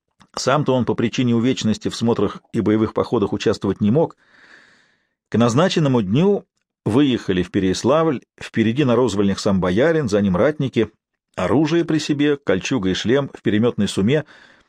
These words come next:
Всем ратникам дворовые холопки носки шерстяные, толстые связали. Ногам тепло, не как в валенках, конечно, но уже ноги так не мёрзли. По мере того, как к столице Рязанской приближались,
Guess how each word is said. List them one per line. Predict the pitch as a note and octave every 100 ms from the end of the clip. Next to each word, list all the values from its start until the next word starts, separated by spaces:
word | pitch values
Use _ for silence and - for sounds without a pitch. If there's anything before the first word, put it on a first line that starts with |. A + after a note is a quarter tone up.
| _ _ _
Всем | - - C#3+
ратникам | C#3 D3 C3 A2+ A#2
дворовые | F2+ A2+ B2 A#2 G2+
холопки | A2+ B2+ C3 A2
носки | A#2 A#2 - A#2
шерстяные, | F#2+ - G2 A2 C3
толстые | - A#2 G2 - F#2
связали. | G2 F#2+ D#3 C3+ - - _ _ _
Ногам | F#2 C#3 F3+ D#3+
тепло, | A2+ C3+ D3 G#3 A3 A#2+ - _ _
не | C#3+ F#3 D#3+
как | G#2 A2
в | C3+
валенках, | D#3+ E3+ D3+ D3
конечно, | D3+ D3 C#3+ B2+ G#2
но | C3
уже | D#3 B2+
ноги | B2 C3
так | - A#2
не | B2
мёрзли. | A#2+ F2+ - - _ _ _ _ _ _ _ _ _ _ _ -
По | A#2+
мере | E3 D#3+
того, | C#3+ D#3
как | D3+ C3+
к | -
столице | - C#3 F#3+ F#3+ C#3+
Рязанской | B2+ A2+ G2 G2
приближались, | G2 G2 G2+ F#2 D#2 -